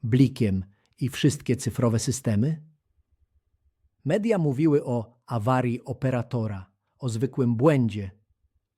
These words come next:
Ale czy to naprawdę tylko błąd? Czy to nie jest przypadkiem test, jak zareagujecie, kiedy zabraknie wam dostępu do własnych pieniędzy?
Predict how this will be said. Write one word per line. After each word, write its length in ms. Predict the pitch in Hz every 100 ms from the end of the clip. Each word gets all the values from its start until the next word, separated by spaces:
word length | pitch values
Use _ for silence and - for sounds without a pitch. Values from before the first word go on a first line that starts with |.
| _
Ale 180 | 117 120
czy 140 | 113
to 100 | 123
naprawdę 480 | 117 113 135 110 113
tylko 320 | 117 107 110
błąd? 500 | 107 113 156 170 - _ _ _ _ _ _ _ _ _
Czy 120 | 139
to 120 | 143
nie 160 | 143 208
jest 240 | 143 123
przypadkiem 560 | - - 123 123 - 110
test, 520 | 107 120 139 - _ _ _ _ -
jak 200 | 131 123
zareagujecie, 800 | 131 131 127 120 123 196 185 117
kiedy 240 | 131 117
zabraknie 480 | 101 110 131 - 117
wam 180 | 117 117
dostępu 540 | 113 - 123 120 123
do 120 | 110
własnych 420 | 104 107 - 110
pieniędzy? 560 | - 107 110 107 104 156